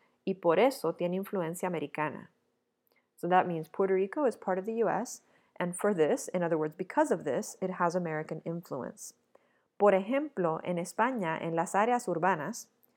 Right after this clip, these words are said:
for example, that is, by way of example, in Spain, in urban areas,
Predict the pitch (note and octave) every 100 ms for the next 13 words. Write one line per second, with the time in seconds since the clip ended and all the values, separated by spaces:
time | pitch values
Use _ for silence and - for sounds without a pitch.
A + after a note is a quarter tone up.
0 | _ _ _ - G3 F3 F3 A3 C4 F3
1 | E3 D3 E3 D#3 D3 D#3 - _ - D#3
2 | E3+ A#3+ A3+ F3 E3 E3 D#3 D#3 D3+ A#3+
3 | _ _ _ F3 E3+ - B3+ B3+ F#3 F3+
4 | F3 - G3 F3+ - F#3+ E3+ D3+ G#3+ -